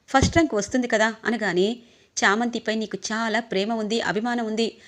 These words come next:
అలాగే మీ నాన్నగారు హర్షవర్ధన్ తన ఎగ్జామ్ రాసి తనని ఒక ఉన్నత స్థితిలో ఉంచాలనుకుంటున్నారు. ఇంట్లో పని అమ్మాయి పట్ల మీరు ఇంత ప్రేమ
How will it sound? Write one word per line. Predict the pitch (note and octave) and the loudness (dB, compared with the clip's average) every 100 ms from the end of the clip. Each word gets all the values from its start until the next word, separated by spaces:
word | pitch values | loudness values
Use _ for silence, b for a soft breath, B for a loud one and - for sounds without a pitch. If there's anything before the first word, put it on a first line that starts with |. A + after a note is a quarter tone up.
| B - | B 2
అలాగే | G#3+ B3+ | 2 4
మీ | C4 A3 | 2 2
నాన్నగారు | F#3 A3+ A#3+ A#3 - | 0 0 2 2 0
హర్షవర్ధన్ | F3 - A#3+ F#3 A#3 | -4 -2 -2 0 0
తన | C#4 - - D4 C#4+ | -2 -10 0 2 4
ఎగ్జామ్ | F#3+ F3+ F#3 B3+ C4 | 2 -2 0 0 2
రాసి | G3+ G3 A#3+ D4+ b b D4 | 0 0 -2 -2 b b 2
తనని | C#4 A3+ B3+ - A#3+ | 4 2 -2 -2 -2
ఒక | B3 | 0
ఉన్నత | F3+ F3+ A#3 C4 | -2 -2 -2 -4
స్థితిలో | - A#3+ G#3+ B3 | -4 -4 -2 0
ఉంచాలనుకుంటున్నారు. | A3+ A3+ B3 A#3 A3+ G#3+ A3 A3+ A3 b b b - | -2 -2 -2 -2 -6 -8 -4 -4 -6 b b b -2
ఇంట్లో | B3+ C4 C4 | 0 0 -2
పని | A#3 F#3 B3 | 0 0 0
అమ్మాయి | G3+ G#3+ C4+ | -2 -2 -2
పట్ల | B3+ A#3 G#3 A3 b b B3+ | -2 0 0 -2 b b 0
మీరు | C4+ | 0
ఇంత | F3+ G#3+ B3+ D#4+ | 2 0 2 0
ప్రేమ | D#4 A#3 | 0 -2